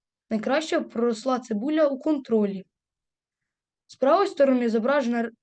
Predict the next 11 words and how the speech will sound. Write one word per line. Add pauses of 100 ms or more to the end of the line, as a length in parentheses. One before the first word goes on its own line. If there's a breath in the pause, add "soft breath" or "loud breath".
редька
і
шпинат. (1200)
Редька
найкраще
проросла (500)
у
дослідній
ділянці
номер
один,